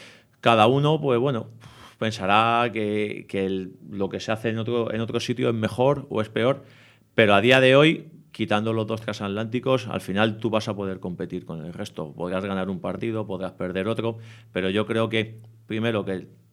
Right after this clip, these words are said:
las canteras están muy bien estructuradas en todos los clubes y luego que todos los clubes manejan perfectamente cuál es su situación,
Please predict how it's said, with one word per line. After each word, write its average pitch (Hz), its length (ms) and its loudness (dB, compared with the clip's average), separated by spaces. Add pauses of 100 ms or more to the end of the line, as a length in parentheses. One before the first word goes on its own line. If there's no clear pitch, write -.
(260)
las 95 160 -8
canteras 95 420 -6
están 101 200 -8
muy 95 220 -4
bien 104 120 -2
estructuradas 101 760 -6
en 87 100 -10
todos 87 260 -4
los 92 160 -6
clubes 143 440 -2 (520)
y 156 200 2
luego 165 500 4 (160)
que 110 160 6
todos 135 400 6
los 127 160 0
clubes 147 460 0 (100)
manejan 117 600 4
perfectamente 123 680 -2
cuál 117 400 0
es 123 140 -2
su 110 100 -6
situación, 85 640 -8